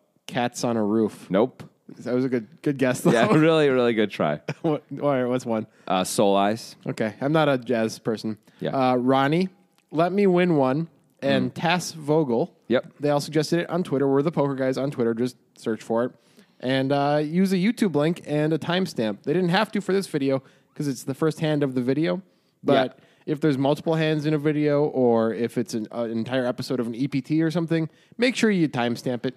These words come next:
Speaker 2: This is, of course, if you wanna send in a suggestion for us to do a breakdown, e-, be it video or a podcast or whatever.
Speaker 1: Yep. This one's gonna be podcast only, so
Speaker 2: Hell yeah.
Speaker 1: podcast listeners, always my favorite. I
Speaker 2: Yep.
Speaker 1: hate the video watchers.
Speaker 2: Yeah, he really, and if you're both,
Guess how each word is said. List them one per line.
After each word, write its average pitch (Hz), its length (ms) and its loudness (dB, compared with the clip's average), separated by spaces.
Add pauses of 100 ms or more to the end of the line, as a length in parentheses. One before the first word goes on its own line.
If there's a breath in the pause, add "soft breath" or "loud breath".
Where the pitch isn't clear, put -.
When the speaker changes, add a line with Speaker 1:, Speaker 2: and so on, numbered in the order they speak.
(160)
Speaker 2:
This 165 140 2
is, 175 60 2
of 160 100 4
course, 147 180 4
if 123 120 0
you 131 100 4
wanna 110 240 4
send 110 200 0
in 98 60 2
a 90 40 0
suggestion 87 480 -4
for 87 160 -2
us 87 160 -2
to - 40 -16
do 95 100 0
a 87 40 2
breakdown, 82 500 -4
e-, 101 120 -2
be 113 280 -2
it 98 80 -2
video 98 460 2
or 87 180 0
a 82 40 0
podcast 78 520 -8
or 57 40 -8
whatever. - 300 -12 (240)
Speaker 1:
Yep. - 300 -4
This 156 160 -2
one's 165 200 0
gonna 160 160 0
be 151 60 0
podcast 156 600 -2
only, 156 360 0
so 127 460 -2
Speaker 2:
Hell 214 260 0
yeah. 440 340 2
Speaker 1:
podcast 160 360 2
listeners, 160 440 0
always 135 380 2
my 139 120 0
favorite. 127 420 0 (260)
I 120 100 -4
Speaker 2:
Yep. - 20 2
Speaker 1:
hate 101 180 4
the 151 80 -2
video 131 340 2
watchers. 113 480 -2
Speaker 2:
Yeah, 117 160 4
he 143 140 4
really, 151 160 4
and 147 80 4
if 143 120 0
you're 180 120 6
both, 143 500 2